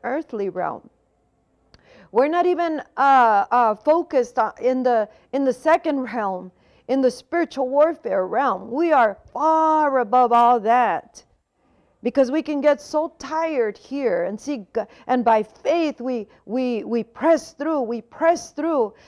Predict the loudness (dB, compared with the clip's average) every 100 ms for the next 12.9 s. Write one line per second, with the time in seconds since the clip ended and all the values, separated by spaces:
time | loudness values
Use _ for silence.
0 | _ 0 4 4 0 _ _ 0 2 2
1 | 2 2 -2 -4 -10 -4 -2 -2 0 -2
2 | -4 -12 _ -8 -4 2 2 2 0 -2
3 | 0 0 -2 -6 -6 -8 -10 -16 _ _
4 | -6 -6 -4 -4 -4 -4 -6 -4 -6 -4
5 | -2 -2 -2 -6 -14 -12 -4 -4 -2 -6
6 | -6 -12 -10 -10 -8 -8 -8 -12 -20 -20
7 | _ _ _ _ -2 2 4 4 2 0
8 | -20 _ _ 2 2 0 -4 -4 -4 -2
9 | -2 2 4 4 2 2 0 -2 _ _
10 | 0 2 -2 -14 -16 _ -2 2 2 2
11 | -2 -4 -6 -12 _ 0 2 2 2 0
12 | 2 0 -2 -4 -4 2 4 4